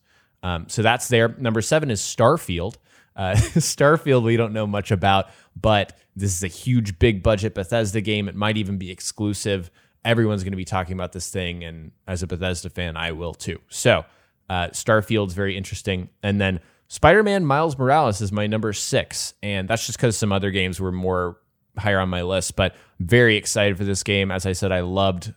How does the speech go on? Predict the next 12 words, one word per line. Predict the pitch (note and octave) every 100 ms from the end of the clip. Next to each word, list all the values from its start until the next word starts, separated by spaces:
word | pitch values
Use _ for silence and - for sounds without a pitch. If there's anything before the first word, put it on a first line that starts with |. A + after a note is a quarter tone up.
| _
uh, | F2+ F2
Spider-Man | - F#2 F2+ F2+
P | F2 F#2+
S | E2+ -
four, | - C#3 C#3 C3 _ -
and | G2+
so | F#2+ G#2 F#2+ F2+
this | G#2 G#2+
being | F2+ G#2 G#2 G2
the | F#2+ F2+
mini | F#2+ A#2+ B2
sequel, | - B2 A#2 - C3+ B2+